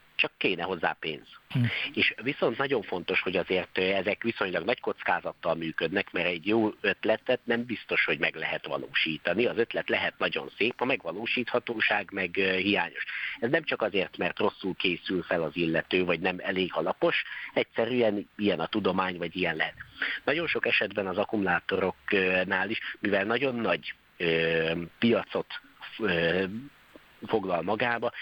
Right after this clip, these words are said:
Speaker 1: így igazából az, hogyha egy jó cikket, ö,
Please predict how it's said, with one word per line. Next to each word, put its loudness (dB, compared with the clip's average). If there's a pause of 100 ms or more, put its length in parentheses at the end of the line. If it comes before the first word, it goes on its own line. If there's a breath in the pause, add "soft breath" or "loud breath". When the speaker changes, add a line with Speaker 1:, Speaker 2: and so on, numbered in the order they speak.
(100)
Speaker 1:
így -2
igazából 2
az, -2
hogyha 0
egy -2
jó 0
cikket, -4 (480 loud breath)
ö, 2